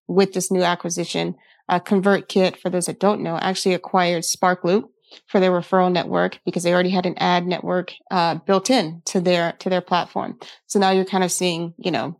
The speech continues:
Beehive catch up in that aspect with the ads. Wow. <laughs> Like, this is awesome, right? Um, and I think that, you know, at the end of the day, everybody wins when creative companies start to consolidate and really think about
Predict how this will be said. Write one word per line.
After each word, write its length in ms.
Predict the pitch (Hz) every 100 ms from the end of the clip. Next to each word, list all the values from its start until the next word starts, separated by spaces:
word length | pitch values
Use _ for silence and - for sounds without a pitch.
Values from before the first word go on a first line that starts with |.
| -
Beehive 340 | 190 185 170
catch 220 | - 175 185
up 140 | 175
in 80 | 165
that 160 | 160
aspect 400 | 165 165 - 170
with 140 | - -
the 180 | 160 147
ads. 400 | 147 95 - - _ _ _
Wow. 460 | 160 127 87 78 190
<laughs> 60 | _ _ -
Like, 220 | - - -
this 340 | 330 311 -
is 140 | 247
awesome, 380 | 233 208 - 165
right? 360 | 160 196 214 190 - - -
Um, 320 | 208 202 190
and 140 | -
I 100 | 208
think 320 | 202 226 233 233
that, 240 | 220 196
you 140 | 214
know, 40 | 208
at 120 | 202
the 80 | 214
end 120 | 220
of 60 | 233
the 100 | 233
day, 280 | 208 202
everybody 400 | - 202 208 202
wins 480 | 170 175 170 160 -
when 220 | 180 180 180
creative 320 | 190 190 190
companies 480 | 190 185 185 175 -
start 260 | - 175
to 140 | - 185
consolidate 640 | 180 - 185 180 185 175
and 180 | - 165
really 240 | 190 190
think 240 | 190 185 180
about 460 | 170 170 165 156